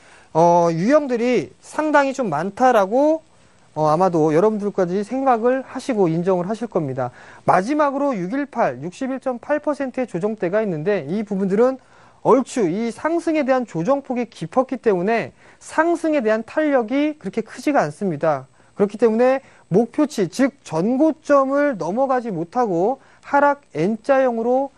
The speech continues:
밀려내릴 확률이 조금 있어요. 그게 무슨 얘기냐면 그림을 그려줘야 이해가, 이해가 되실 겁니다.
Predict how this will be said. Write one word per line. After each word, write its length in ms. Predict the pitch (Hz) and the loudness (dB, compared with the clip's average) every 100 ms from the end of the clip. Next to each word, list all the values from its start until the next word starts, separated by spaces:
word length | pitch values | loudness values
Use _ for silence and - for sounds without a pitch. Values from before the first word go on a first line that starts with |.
| _ - | _ -6
밀려내릴 520 | 156 226 226 185 180 | 0 2 2 0 -2
확률이 320 | 180 165 170 | -2 -6 -6
조금 320 | 185 214 208 | -6 -4 -4
있어요. 340 | 135 - 123 123 | -4 -4 -4 -4
그게 100 | - | -4
무슨 260 | 165 180 247 | -2 0 0
얘기냐면 260 | 226 220 | 0 0
그림을 340 | - 208 254 247 | 2 4 4 2
그려줘야 440 | 190 240 226 226 | 0 0 2 0
이해가, 360 | 175 175 190 185 | 2 2 2 0
이해가 300 | 165 202 190 | -2 -2 -2
되실 240 | 156 185 | -4 -6
겁니다. 460 | 196 165 139 131 | -6 -6 -4 -6